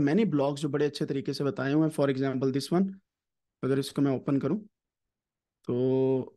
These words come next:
यहाँ पे आप चेक कर सकते हैं कि इन्होंने प्रॉपर बताया कि कर्नल कैसे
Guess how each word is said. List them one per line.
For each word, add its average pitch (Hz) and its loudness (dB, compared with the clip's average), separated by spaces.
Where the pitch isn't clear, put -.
यहाँ 165 2
पे 151 2
आप 143 0
चेक - -6
कर 139 -2
सकते - -4
हैं 139 2
कि 139 2
इन्होंने 139 4
प्रॉपर 135 0
बताया 139 0
कि - -4
कर्नल 165 4
कैसे 156 0